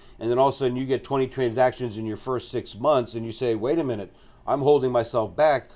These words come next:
I wanna do fifty," right? And you adjust your goal. So keep in mind, these are adjustable. It's a working document, just like life, just like everything else, it's working. But keep yourself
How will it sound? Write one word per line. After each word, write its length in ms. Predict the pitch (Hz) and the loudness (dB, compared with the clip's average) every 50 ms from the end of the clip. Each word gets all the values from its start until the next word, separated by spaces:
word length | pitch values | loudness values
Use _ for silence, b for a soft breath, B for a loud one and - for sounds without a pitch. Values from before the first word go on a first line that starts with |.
| b b - | b b 0
I 100 | 120 147 | 2 2
wanna 220 | 160 156 143 131 | 4 4 2 2
do 160 | 117 127 123 | 0 0 -4
fifty," 520 | 117 - - 208 196 - - 127 95 64 - - - _ - - - - | -4 -2 0 -2 -2 -2 -4 -10 -12 -14 -16 -20 -20 _ -20 -20 -10 -2
right? 280 | 98 113 131 - - | 0 0 0 0 0
And 160 | 120 120 120 | -4 -4 -4
you 240 | 127 127 127 135 131 123 | -2 -2 -4 -4 -6 -8
adjust 420 | 120 107 95 131 127 - - - | -8 -4 -2 -2 -2 -2 -4 -6
your 120 | 127 110 | -6 -2
goal. 340 | 110 143 143 127 101 85 b b b b - | 2 4 4 4 2 0 b b b b -16
So 120 | - 117 | -14 -14
keep 240 | 101 - 156 143 156 | -10 -8 -8 -8 -6
in 80 | 160 147 | -4 -2
mind, 240 | 139 131 131 127 | 0 0 0 0
these 220 | 117 123 123 107 107 | -2 -4 -6 -4 -2
are 100 | 120 117 | -2 -2
adjustable. 580 | 110 104 101 123 123 - - 110 95 95 92 | -2 0 0 0 0 0 -2 -6 -6 -6 -6
It's 120 | 92 - - | -6 -6 -8
a 60 | 107 | -6
working 640 | 110 147 180 175 175 175 165 143 135 131 123 107 90 B B B B B B B - | -2 -2 -2 0 0 -2 -2 -2 -2 -2 -4 -6 -8 B B B B B B B 2
document, 580 | 123 123 123 - - 113 95 92 85 - - | 4 4 4 4 0 -8 -8 -8 -8 -10 -12
just 160 | - 117 - - | -12 -8 -4 -2
like 200 | 156 151 - 139 | -2 -2 0 2
life, 500 | 127 117 113 113 110 107 - - - - - | 4 4 4 4 2 0 -4 -10 -18 -20 -20
just 140 | 98 - - | -16 -8 -4
like 220 | 131 131 131 - | -4 -4 -4 -4
everything 360 | - 135 127 131 117 131 123 117 | -6 -4 -4 -4 -4 -4 -2 0
else, 240 | 110 107 101 - | 0 -2 -2 -4
it's 160 | 104 95 - - | -10 -12 -8 -4
working. 360 | 120 127 117 - 95 92 90 | -2 -2 -2 -2 -6 -10 -10
But 200 | 82 110 95 - | -8 -10 -10 -10
keep 300 | - - 143 156 - - | -10 -10 -10 -10 -8 -8
yourself 420 | 160 147 - - 135 131 - - | -8 -8 -4 -2 0 -2 -2 -4